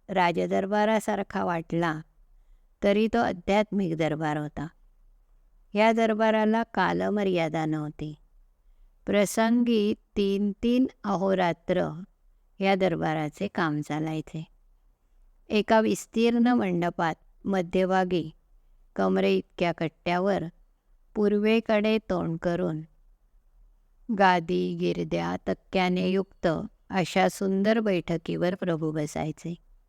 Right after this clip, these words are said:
कट्ट्याच्या पुढे दोन बाजूला दोन छडीदार असायचे. उजव्या बाजूला संन्यासी, शास्त्री, वैदिक, ब्राह्मण, डाव्या बाजूला स्त्रिया,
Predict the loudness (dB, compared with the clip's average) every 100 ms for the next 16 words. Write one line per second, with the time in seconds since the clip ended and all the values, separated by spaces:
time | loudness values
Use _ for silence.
0 | _ _ _ _ _ _ _ 0 2 4
1 | 4 6 2 2 0 2 0 0 0 2
2 | 2 2 2 2 2 0 0 -2 0 0
3 | 2 2 2 0 -2 -4 -6 -8 -8 -10
4 | -10 _ _ _ _ _ _ _ _ -4
5 | 0 2 4 4 2 2 2 2 0 -2
6 | -2 0 2 0 -2 -4 -4 -4 -4 -4
7 | -8 -6 -4 -4 -4 -6 -4 -6 -4 -2
8 | -2 -2 -2 -4 -6 -10 _ -20 _ -20
9 | _ _ _ _ _ _ _ -20 _ 2
10 | 4 6 4 4 2 2 2 2 0 -4
11 | -6 -4 -2 -4 -6